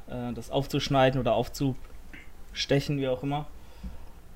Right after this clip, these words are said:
äh, hat sie da zwei Schwitzen reinmachen müssen. Jetzt ist mein halbes Gesicht gelähmt und ich habe gerade eben was gegessen, was ultra dumm war, aber mein verfressenes, fettes, kleines Kind in mir konnte nicht warten und hat sich so ein Eis reingezogen und da,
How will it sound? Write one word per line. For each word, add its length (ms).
äh, 40
hat 420
sie 100
da 160
zwei 160
Schwitzen 400
reinmachen 340
müssen. 380
Jetzt 180
ist 100
mein 140
halbes 260
Gesicht 360
gelähmt 500
und 160
ich 100
habe 120
gerade 260
eben 160
was 140
gegessen, 560
was 240
ultra 320
dumm 200
war, 260
aber 120
mein 160
verfressenes, 640
fettes, 640
kleines 480
Kind 260
in 180
mir 220
konnte 320
nicht 260
warten 540
und 140
hat 120
sich 140
so 100
ein 120
Eis 300
reingezogen 680
und 160
da, 180